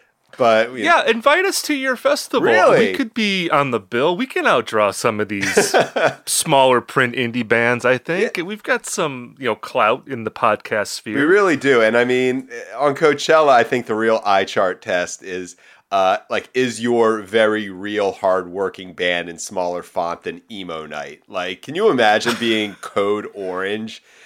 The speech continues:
Speaker 1: Like, a band that's, like, grinded it out for, like, ten years in the metalcore realm. They get on Coachella and, like, you need, like, an electron microscope to see them, whereas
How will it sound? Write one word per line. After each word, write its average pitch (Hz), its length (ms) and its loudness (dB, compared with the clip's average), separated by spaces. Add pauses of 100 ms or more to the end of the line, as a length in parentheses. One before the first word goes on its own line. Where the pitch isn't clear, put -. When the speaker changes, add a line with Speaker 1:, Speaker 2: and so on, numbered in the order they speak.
(140)
Speaker 1:
Like, 113 140 2
a 113 80 2
band 107 320 4
that's, 107 160 -2
like, 98 180 0
grinded 101 560 -2
it 92 120 -6
out 90 340 0
for, 101 300 -4
like, 90 260 -8
ten 107 400 -4
years 98 420 -6
in 92 80 -14
the 90 80 -10
metalcore 92 720 -4
realm. 98 420 0 (180)
They 92 100 -6
get 104 240 -4
on 101 140 -2
Coachella 95 720 -2
and, 95 180 -8
like, 90 300 -6 (460)
you 120 120 -4
need, 120 200 0
like, 113 180 4
an 104 80 -2
electron 101 580 0
microscope 92 680 -4
to 95 100 -12
see 92 220 -10
them, 87 240 -4
whereas 90 400 -2